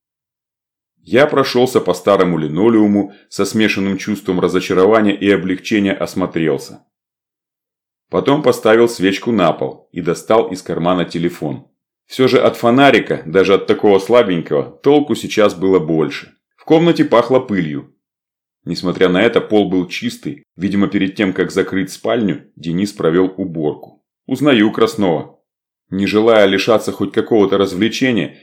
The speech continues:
я решил сыграть в сыщика и осмотреть комнату более тщательно.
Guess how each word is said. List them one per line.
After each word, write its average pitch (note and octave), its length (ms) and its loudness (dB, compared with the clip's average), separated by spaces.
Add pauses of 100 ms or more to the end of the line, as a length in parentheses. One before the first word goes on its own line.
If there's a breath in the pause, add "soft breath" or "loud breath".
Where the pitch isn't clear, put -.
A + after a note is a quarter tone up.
(120)
я B2+ 140 4
решил B2+ 320 2
сыграть G#2 400 0
в - 60 -16
сыщика - 720 -10
и F2+ 80 0
осмотреть F2 520 -2
комнату B2 440 0
более F#2+ 420 2
тщательно. B1+ 640 -4